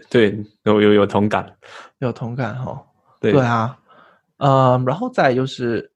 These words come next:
Speaker 2: 他收这么多的税的话，
Speaker 1: 嗯。
Speaker 2: 如果我需要缴这么多的税，我会怎么做？我会裁员欸。
Speaker 1: 嗯。
Speaker 2: 我会裁员，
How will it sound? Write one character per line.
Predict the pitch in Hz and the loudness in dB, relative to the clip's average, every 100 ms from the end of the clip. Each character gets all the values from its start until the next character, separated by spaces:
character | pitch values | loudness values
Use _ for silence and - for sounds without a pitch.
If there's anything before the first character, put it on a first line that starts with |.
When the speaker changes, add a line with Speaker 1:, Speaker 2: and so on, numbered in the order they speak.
| _ | _
Speaker 2:
他 | - | -10
收 | 110 117 | -6 -4
这 | 117 | -4
么 | 117 | -6
多 | 92 98 | -6 -8
的 | |
税 | - 117 87 | -6 -6 -8
的 | |
话， | - - 101 | -10 -6 -6
Speaker 1:
嗯。 | 95 - _ - - - - _ _ _ _ | -6 -12 _ -20 -20 -20 -20 _ _ _ _
Speaker 2:
如 | 135 | 0
果 | 165 | 2
我 | 123 110 | 2 0
需 | - | 0
要 | 135 | 0
缴 | 120 | 0
这 | 107 | -2
么 | 113 | -4
多 | 107 101 | -4 -4
的 | |
税， | - 98 87 | -2 0 0
我 | - | 0
会 | 120 123 | 0 -2
怎 | 90 | -4
么 | 65 | -10
做？ | - 85 - | -10 -10 -10
我 | 113 | -10
会 | 120 135 | -2 -2
裁 | - 104 | -2 -6
员 | 80 82 | -6 -8
欸。 | - - _ _ _ _ _ _ _ _ _ _ _ _ _ _ _ _ _ _ _ _ _ 135 110 | -10 -18 _ _ _ _ _ _ _ _ _ _ _ _ _ _ _ _ _ _ _ _ _ -16 -4
Speaker 1:
嗯。 | |
Speaker 2:
我 | 131 | 0
会 | 139 | 0
裁 | - 104 | 0 -4
员， | 95 76 | -6 -10